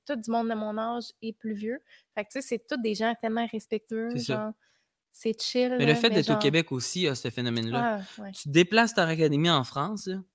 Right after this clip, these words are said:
Speaker 2: la calice de folie, là.
Speaker 1: Mhm.
Speaker 2: Genre, les gens s'arrêtent littéralement
Speaker 1: C'est vrai,
Speaker 2: en auto,
Speaker 1: hein.
Speaker 2: freinent, puis se débarquent.
Speaker 1: On dirait
Speaker 2: Parce
Speaker 1: qu'au
Speaker 2: que
Speaker 1: Québec,
Speaker 2: le
Speaker 1: on est plus
Speaker 2: concept d'une
Speaker 1: relax.
Speaker 2: star puis d'une vedette, là, ici, là, c'est genre monsieur, madame, tout le monde.
Speaker 1: Ouais, ouais.
Speaker 2: Puis c'est bien correct.
Speaker 1: Mais je trouve qu'avec les réseaux sociaux aussi, c'est plus ce que c'était, là.
Speaker 2: Ouais,
Speaker 1: Tu sais,
Speaker 2: c'est
Speaker 1: dans
Speaker 2: ça.
Speaker 1: le temps, c'était comme,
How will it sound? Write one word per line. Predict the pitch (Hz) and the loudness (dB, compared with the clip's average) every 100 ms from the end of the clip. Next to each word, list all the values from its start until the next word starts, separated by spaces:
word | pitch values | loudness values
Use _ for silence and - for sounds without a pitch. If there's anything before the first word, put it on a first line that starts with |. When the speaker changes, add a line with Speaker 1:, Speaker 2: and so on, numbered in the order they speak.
| _ _ | _ _
Speaker 2:
la | 123 120 | -4 -4
calice | - 139 156 | 0 0 0
de | 143 | -2
folie, | 113 117 127 | -4 -4 -6
là. | 165 123 | -6 -2
Speaker 1:
Mhm. | 247 226 285 311 190 - _ | -2 0 -2 -4 -6 -10 _
Speaker 2:
Genre, | - 127 | -2 2
les | 131 | 4
gens | 127 175 | 2 2
s'arrêtent | 139 123 160 - _ - - | 0 -2 -4 -6 _ -20 -14
littéralement | 143 143 147 143 170 | -8 0 2 4 4
Speaker 1:
C'est | 156 131 | 4 2
vrai, | - | 2
Speaker 2:
en | |
auto, | 170 | 2
Speaker 1:
hein. | |
Speaker 2:
freinent, | 175 220 143 185 | 0 0 0 0
puis | - | -2
se | - | -6
débarquent. | 131 131 147 170 - | -2 0 0 -4 -8
Speaker 1:
On | 226 | -2
dirait | |
Speaker 2:
Parce | 202 - | 0 4
Speaker 1:
qu'au | 151 | 4
Speaker 2:
que | - | 4
Speaker 1:
Québec, | 226 277 | 0 4
Speaker 2:
le | 277 | 4
Speaker 1:
on | |
est | |
plus | 214 | 4
Speaker 2:
concept | 170 - 233 180 | 2 4 4 4
d'une | 147 | 2
Speaker 1:
relax. | 135 | 0
Speaker 2:
star | - - 165 185 165 - | 0 2 2 2 -4 -8
puis | 131 | -4
d'une | 127 120 | -2 0
vedette, | 123 127 165 - | -2 -2 -4 -4
là, | 151 - _ | -8 -8 _
ici, | 139 - 190 190 | -6 -4 -4 -2
là, | 160 | -2
c'est | 156 131 | -2 -4
genre | 127 123 120 | -2 -2 -4
monsieur, | 127 120 160 | -6 -6 -4
madame, | 135 127 | -4 -4
tout | 117 | -6
le | |
monde. | 127 120 _ | -6 -10 _
Speaker 1:
Ouais, | 262 | -6
ouais. | 294 247 | -4 -6
Speaker 2:
Puis | - - | -8 -4
c'est | |
bien | 214 160 | -2 0
correct. | 156 135 175 | 0 -2 -2
Speaker 1:
Mais | 240 | -2
je | 247 | -2
trouve | - 392 | -2 2
qu'avec | 254 - | 2 2
les | 233 | 0
réseaux | 214 226 220 | 0 -2 -4
sociaux | - 220 - 277 | -4 -6 -6 -8
aussi, | 233 269 | -8 -10
c'est | - 208 | -10 -12
plus | - - | -10 -10
ce | |
que | 220 | -8
c'était, | 214 175 - 214 | -10 -10 -12 -6
là. | |
Speaker 2:
Ouais, | 254 | -4
Speaker 1:
Tu | 254 | -2
sais, | |
Speaker 2:
c'est | 285 | 0
Speaker 1:
dans | |
Speaker 2:
ça. | 254 | 0
Speaker 1:
le | - | 2
temps, | 311 | 0
c'était | 311 - | 0 -4
comme, | 226 247 | 2 2